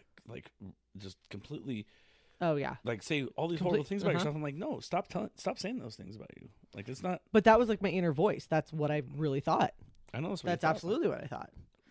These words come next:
Speaker 1: But I was
Speaker 2: But that
Speaker 1: arguing
Speaker 2: was
Speaker 1: with
Speaker 2: terrible,
Speaker 1: that.
Speaker 2: yeah. Well, and even, I mean, you don't say that t-, you n-, have never said those things too much, but, you know, the handful of times where you've been like, "Oh, I need to lose weight," like, I, you know,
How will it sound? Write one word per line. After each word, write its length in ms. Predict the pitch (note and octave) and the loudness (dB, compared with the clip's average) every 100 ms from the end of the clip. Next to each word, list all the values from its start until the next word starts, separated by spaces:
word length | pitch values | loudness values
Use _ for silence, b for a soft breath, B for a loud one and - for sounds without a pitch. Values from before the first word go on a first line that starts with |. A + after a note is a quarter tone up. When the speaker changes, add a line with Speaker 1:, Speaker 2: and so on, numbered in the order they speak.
| - | -10
Speaker 1:
But 100 | A2+ | -8
I 20 | |
was 160 | C3 C#3+ _ _ _ _ | -8 -10 _ _ _ _
Speaker 2:
But 160 | - F3+ | -4 2
that 60 | F3+ | 2
Speaker 1:
arguing 60 | |
Speaker 2:
was 80 | F3+ | 0
Speaker 1:
with 60 | - | 0
Speaker 2:
terrible, 300 | D#3+ G3+ - | 0 0 -2
Speaker 1:
that. 80 | B2 | 0
Speaker 2:
yeah. 200 | E3 - - _ _ _ _ | 0 -2 -8 _ _ _ _
Well, 160 | G3+ A#3 | 4 4
and 160 | A3+ A#3 | 6 4
even, 280 | A3 G#3 - | 4 2 2
I 80 | G3 | -2
mean, 180 | F#3+ - | -2 -4
you 300 | F3 F#3+ A3 | -6 -4 -2
don't 260 | F#3+ D#3 | -2 -2
say 120 | - E3 | -2 -2
that 240 | C#3+ - | -4 -8
t-, 60 | - - - - | -16 -20 -20 -14
you 200 | F#3 A#3+ B3 | -4 -4 -2
n-, 180 | G#3+ F#3+ | -4 -4
have 220 | D3 E3 | -4 -4
never 220 | F3 D#3+ D3+ | -4 -4 -4
said 160 | E3 | -4
those 160 | C#3+ C#3 | -6 -6
things 240 | D3 C#3 | -8 -10
too 180 | - G3+ | -6 -4
much, 280 | D3 C#3+ - - | -4 -8 -10 -8
but, 180 | C#3+ | -6
you 100 | C3 D3+ | -4 -4
know, 140 | B2+ - - | -6 -8 -8
the 80 | C#3+ | -4
handful 380 | A#3 G#3+ D3 | -2 -2 -4
of 60 | C3+ | -6
times 280 | C3+ B2 C3 | -6 -8 -8
where 100 | C3+ | -8
you've 160 | C3 C3 | -8 -10
been 120 | B2+ | -12
like, 180 | B2+ - | -12 -6
"Oh, 60 | C#3+ | -6
I 80 | |
need 160 | C3+ C#3 | -6 -10
to 40 | - | -16
lose 160 | - | -16
weight," 300 | - B2+ - - | -10 -8 -10 -12
like, 160 | C3+ | -10
I, 220 | C3 C3+ - _ b b b b b b | -6 -6 -6 _ b b b b b b
you 140 | E3 | -10
know, 160 | C3+ | -8